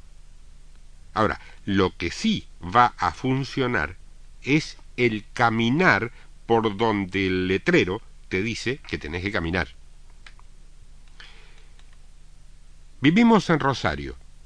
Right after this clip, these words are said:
y para unirnos con Buenos Aires tenemos la autopista Aramburu. ¿Mm?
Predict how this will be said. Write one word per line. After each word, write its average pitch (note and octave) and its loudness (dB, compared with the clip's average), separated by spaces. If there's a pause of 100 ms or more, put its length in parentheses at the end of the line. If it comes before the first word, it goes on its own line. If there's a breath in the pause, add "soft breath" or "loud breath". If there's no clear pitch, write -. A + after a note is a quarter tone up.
(480)
y G#2 -8
para F#2 2
unirnos B2 0
con A#2+ -2
Buenos C3 -2
Aires C3+ -2
tenemos A#2+ 0
la G#2 2
autopista G2 -4 (1400)
Aramburu. F2 -2 (920)
¿Mm? D3 -4